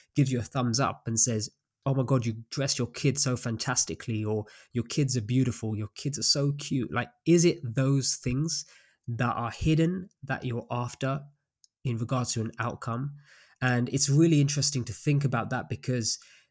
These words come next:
they're not so obvious. The money, fame, brand, business, they're all the obvious ones.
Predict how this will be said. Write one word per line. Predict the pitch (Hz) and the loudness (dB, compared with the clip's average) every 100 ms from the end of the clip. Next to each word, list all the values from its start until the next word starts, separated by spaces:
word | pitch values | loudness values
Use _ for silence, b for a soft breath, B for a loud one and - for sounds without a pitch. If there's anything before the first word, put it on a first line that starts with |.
| - | 4
they're | 147 | 4
not | - | 6
so | - 139 | 4 4
obvious. | 127 117 104 - - - - | 4 2 0 0 -2 -4 -2
The | |
money, | 120 127 135 139 131 | 2 4 6 4 2
fame, | - 131 123 113 | 0 0 2 2
brand, | 117 120 120 120 110 104 | 2 2 2 0 -2 -2
business, | 123 120 117 107 - | 0 0 -2 -2 -4
they're | 117 143 | 2 4
all | 165 139 | 6 4
the | 123 | 4
obvious | 123 113 104 - | 2 0 -4 -4
ones. | 101 101 - | -4 -4 -8